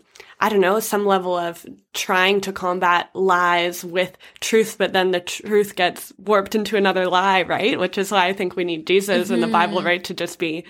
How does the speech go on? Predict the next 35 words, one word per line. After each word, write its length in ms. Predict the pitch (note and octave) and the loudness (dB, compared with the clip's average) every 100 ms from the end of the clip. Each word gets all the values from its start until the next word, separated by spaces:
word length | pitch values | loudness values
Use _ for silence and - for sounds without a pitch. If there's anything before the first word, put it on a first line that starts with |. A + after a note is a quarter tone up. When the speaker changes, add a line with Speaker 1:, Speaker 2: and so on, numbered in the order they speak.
| - _ _ _ | -20 _ _ _
Speaker 1:
giving 300 | G3 G3+ G3 | 0 2 2
us 160 | F3 - - | 0 -4 -4
that 180 | F#3 F3 | -2 0
middle 220 | F#3 F#3 | 0 0
ground 400 | F3 F3 G#3 G3 | 2 2 2 0
rather 320 | F3 E3 E3+ | 2 2 0
than 220 | E3 D#3+ | -2 -2
just 320 | D#3+ D#3 - D#3 | -4 -6 -4 0
our 220 | D#3 D#3 | 0 0
maybe 340 | F3 D#3 D#3+ | -2 -2 -2
emotional 580 | E3 D#3 D3+ E3+ G3+ F#3 | -2 -2 -4 -2 -2 -2
responses 720 | E3 - E3 D#3 - D#3 D3 | -4 -8 -8 -6 -6 -8 -8
to 260 | - D#3+ D3+ - - - _ _ | -6 -6 -6 -14 -20 -20 _ _
things 300 | - E3+ E3+ | -2 -2 0
on 140 | F3 E3+ | -2 0
either 240 | E3 D#3 | 0 -2
way. 320 | D#3+ F3+ D3 | 0 0 0
But 120 | C#3+ G3 | 0 0
the 60 | |
gluttony 400 | G3 G3+ A#3+ B3+ A3 | 4 2 2 2 4
is 140 | F#3+ - _ _ _ - | 0 -6 _ _ _ -2
not 400 | G3+ F#3+ G3+ - | 2 4 2 0
something 240 | G#3 G3 | 0 2
that 100 | F#3 | 2
I 100 | F3 | 2
think 280 | F3 F3 F3 | 2 -2 0
we 220 | F3 E3 | -4 -4
talk 360 | D#3+ E3+ D3+ F3+ | -2 0 0 -2
about 240 | F3+ E3 | -2 -2
very 180 | F3 F3 | -2 -2
much 260 | F3+ F3+ G#3+ | -2 -4 -2
in 100 | F#3+ | -2
culture 340 | G3 F#3+ B3 | -2 -2 -2
right 180 | A3+ A#3 | 0 2
now. 200 | B3 B3+ | 2 2